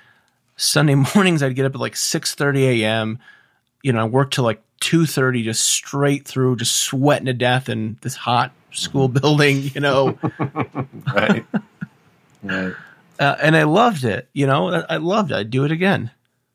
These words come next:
Speaker 2: Yeah, I think two things come to mind there. Um, one is I don't want the end of Northland Village Church to define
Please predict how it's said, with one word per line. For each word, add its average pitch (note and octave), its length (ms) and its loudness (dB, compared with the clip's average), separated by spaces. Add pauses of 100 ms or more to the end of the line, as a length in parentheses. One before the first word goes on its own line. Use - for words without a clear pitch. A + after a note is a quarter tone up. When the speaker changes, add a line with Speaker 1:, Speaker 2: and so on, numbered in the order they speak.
(1400)
Speaker 2:
Yeah, C3 120 4
I - 20 4
think D#3+ 180 -4
two C#3+ 120 -2
things C#3 200 0
come A2 120 -2
to G#2 60 -2
mind F#2+ 220 2
there. F#2+ 300 0 (100)
Um, F#2 360 2 (320)
one G2+ 640 0 (140)
is F2+ 960 -4 (1700)
I F#2+ 100 0
don't A2 260 4
want G2 220 2
the - 180 -6
end F#2 200 2
of F2 100 -2
Northland F2+ 320 2
Village E2+ 260 0
Church - 420 -6
to F2 100 -8
define E2 640 0